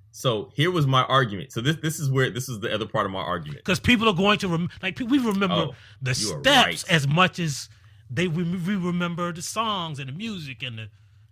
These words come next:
Speaker 1: You are absolutely right. And here's where, here's where this whole shit falls apart with you with that whole in the room argument. Them niggas all ain't all gonna be in the room together. Let's, lest we forget,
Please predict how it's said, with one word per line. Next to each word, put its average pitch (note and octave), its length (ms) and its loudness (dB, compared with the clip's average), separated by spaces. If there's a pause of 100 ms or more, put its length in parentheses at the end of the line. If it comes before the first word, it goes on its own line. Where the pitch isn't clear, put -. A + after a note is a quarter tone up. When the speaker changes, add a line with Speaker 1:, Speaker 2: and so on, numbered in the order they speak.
(320)
Speaker 1:
You G#2+ 220 -6
are F#2 100 -2
absolutely G#2 460 -4
right. F2+ 260 -4
And E2 180 -10
here's A#2 400 -4
where, G2 340 -6
here's A#2+ 360 -4
where G2+ 180 -6
this F#2+ 200 -12
whole G2+ 220 -8
shit - 260 -14
falls G2 260 -4
apart F#2 340 -4
with E2+ 160 -12
you F2+ 140 -8
with D#2 140 -10
that E2 140 -4
whole F2 180 -6
in E2+ 100 -6
the E2+ 80 -8
room F2 180 -8
argument. D2+ 440 -8 (440)
Them D3 200 0
niggas D3+ 280 -2
all C#3+ 280 2
ain't D3+ 180 0
all D3+ 140 0
gonna D3 160 -4
be D3+ 100 -2
in D3 60 -2
the D3 60 -2
room F3+ 140 -4
together. A#2 440 -2 (1080)
Let's, D3+ 360 0
lest D#3 300 2
we F#3 160 -4
forget, C#3+ 460 0